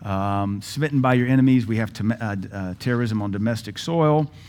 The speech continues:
Parents, this is what Roe versus Wade is all about. Parents, even the delicate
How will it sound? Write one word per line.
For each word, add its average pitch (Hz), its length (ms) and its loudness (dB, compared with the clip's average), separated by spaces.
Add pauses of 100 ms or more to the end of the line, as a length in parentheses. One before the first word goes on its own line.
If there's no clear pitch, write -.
(260)
Parents, 151 640 2
this 135 220 -2
is 120 120 -2
what 127 180 -2 (340)
Roe 127 340 2
versus 113 420 -2
Wade 117 220 2
is 101 100 -2
all 104 140 -4
about. 98 240 -6
Parents, 180 540 -2 (600)
even 165 300 8
the 151 80 4
delicate 135 580 2